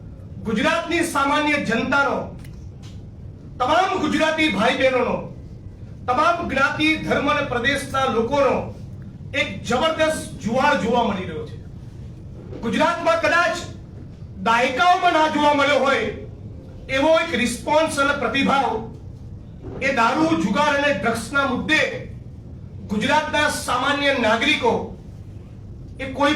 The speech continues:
પણ ખૂણામાં બેઠા હોય એ ખોલીને ગુજરાતના સંસ્કારી મંત્રી અને એમની ભારતીય જનતા પાર્ટીની વિરુદ્ધમાં બિંદાસ લખી રહ્યા છે. એટલે સૌ પ્રથમ તો થરાદની જનતાને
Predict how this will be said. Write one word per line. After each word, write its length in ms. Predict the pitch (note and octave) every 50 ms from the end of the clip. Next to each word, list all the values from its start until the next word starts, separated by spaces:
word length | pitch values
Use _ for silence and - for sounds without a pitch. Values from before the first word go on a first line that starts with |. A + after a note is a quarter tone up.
| - -
પણ 160 | G4 G4+ - -
ખૂણામાં 420 | - D4 D#4 D#4 D#4 D4+ D4 C#4 B3
બેઠા 300 | - - - C4 A#3+ A3+
હોય 240 | A#3+ A#3+ A3+ - - - - - - - - - - - - - - - - B3
એ 20 | B3+ - - -
ખોલીને 340 | C4 D4+ E4+ E4+ E4 D#4+ D#4 - - - - - - - - - - - - - - - - - - - - G#3
ગુજરાતના 540 | A#3 - C#4 D4 D#4 D4+ D4+ D4 D4 D4+ D4+ - -
સંસ્કારી 520 | B3+ B3+ B3+ B3+ B3+ D4 D4 D4 D#4 D4 C4+
મંત્રી 360 | C4 C4+ C4+ C#4 D#4 D#4+ E4 - - - - - - - - - - - - - - - -
અને 160 | C4 D4+ D#4+ D#4+ D4+ C#4 B3+ - - - - - - - - A#3+
એમની 180 | A#3 C4 C#4 - G3+
ભારતીય 480 | G#3+ A#3+ B3+ B3+ D#4 D4+ - A3+ B3 C4
જનતા 180 | C4 C4+ C4+ C4 C4
પાર્ટીની 400 | A#3+ A#3+ B3 B3 C4+ B3+ C4 - A3
વિરુદ્ધમાં 380 | A#3+ A#3+ A#3+ B3+ C#4+ D4 - - - - - - - - - - - - - - - - G#3+ G3+
બિંદાસ 420 | C4 C4+ C#4 C4+ E4+ E4+ - - - -
લખી 240 | B3 - - G#3+ G3
રહ્યા 180 | - - - -
છે. 60 | - - - - - - - - - - - - - - -
એટલે 220 | - - A#3+ C4+ C4 C4+
સૌ 120 | D4 D#4+ E4+ E4+
પ્રથમ 280 | D#4 - D4+ D#4 D#4 D4 D4+
તો 100 | C#4+ B3 - - - - - - - - - - - - - - - - - - - - - - - - -
થરાદની 480 | A#3+ C4 C#4+ D#4+ D#4+ D#4+ D#4 D#4+ E4 - C4+
જનતાને 460 | C#4 D4+ D4 - E4 D#4 D#4 E4 E4